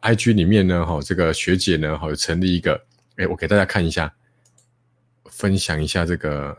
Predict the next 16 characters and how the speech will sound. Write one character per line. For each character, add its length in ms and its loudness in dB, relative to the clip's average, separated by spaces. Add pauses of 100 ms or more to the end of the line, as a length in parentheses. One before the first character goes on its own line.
(1400)
视 360 -4
窗 320 -6
一 60 -6
下 220 -8
哈。 180 -10 (2250)
哎， 200 -4
这 120 -4
样 80 0
应 80 0
该 60 -6
看 140 -2
到 160 0
哈。 180 -4 (600)
好， 180 0
就 80 2
是 480 4